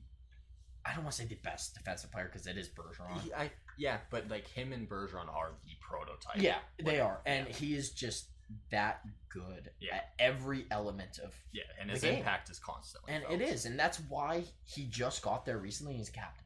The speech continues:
Speaker 2: Yeah.
Speaker 1: That's why. That's why he's called the Factor.
Speaker 2: Yeah.
Speaker 1: Like,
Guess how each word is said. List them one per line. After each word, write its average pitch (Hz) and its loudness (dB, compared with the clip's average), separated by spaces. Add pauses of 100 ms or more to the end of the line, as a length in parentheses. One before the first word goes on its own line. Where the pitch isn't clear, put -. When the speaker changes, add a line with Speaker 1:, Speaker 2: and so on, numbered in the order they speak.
Speaker 2:
Yeah. 101 -2 (100)
Speaker 1:
That's 120 -2
why. 110 6 (140)
That's 117 -2
why 147 4
he's 160 4
called 151 0
the 123 -2
Factor. 90 -2 (360)
Speaker 2:
Yeah. 104 0
Speaker 1:
Like, 143 8